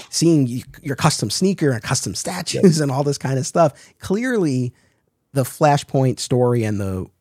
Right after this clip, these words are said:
Speaker 1: and the world of Flashpoint, the Flashpoint reality really, really grabbed you. So what, what was it about it that has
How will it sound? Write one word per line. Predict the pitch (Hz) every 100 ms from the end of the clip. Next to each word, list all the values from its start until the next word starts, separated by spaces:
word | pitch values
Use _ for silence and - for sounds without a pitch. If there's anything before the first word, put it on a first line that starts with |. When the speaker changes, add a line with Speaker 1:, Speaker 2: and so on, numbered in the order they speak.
| _ _ _
Speaker 1:
and | 131 113
the |
world | 110 127 156 151 131
of | -
Flashpoint, | 95 78 - 95 95
the |
Flashpoint | 104 113 107 - 101 -
reality | 104 104 104 98
really, | 95 123 117 113 107 - _ -
really | 156 110
grabbed | 104 110 120 -
you. | -
So | -
what, | 98 131 147 151
what | 175
was | 156 165
it | 147
about | 113 127 139
it | 101
that | - 101 104 -
has | 107 98